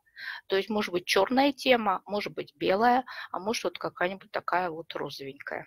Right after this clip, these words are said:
Можно просто пощёлкать. Я вот взяла, просто пощёлкала и выбрала то, что мне больше нравится. Вот. И плюс внутрь темы встроен ещё какой-то шрифт. Тут единственный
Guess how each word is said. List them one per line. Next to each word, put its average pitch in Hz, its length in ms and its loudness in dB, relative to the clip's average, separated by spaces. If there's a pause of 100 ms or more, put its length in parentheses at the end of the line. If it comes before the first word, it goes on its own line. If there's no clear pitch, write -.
(800)
Можно 294 240 8
просто - 300 4
пощёлкать. 262 580 8
Я 214 140 12
вот 196 140 6
взяла, 185 260 10
просто - 340 2
пощёлкала 185 640 4
и - 20 0
выбрала 175 380 4
то, 180 140 0
что - 180 -6
мне 180 100 -2
больше 170 340 0
нравится. 151 540 -4 (520)
Вот. 160 200 -4 (360)
И 294 380 10
плюс 330 340 4
внутрь 226 340 2
темы 269 380 8
встроен 233 400 4
ещё 208 180 0
какой-то - 400 -2
шрифт. - 380 -6 (580)
Тут 233 180 0
единственный 226 360 4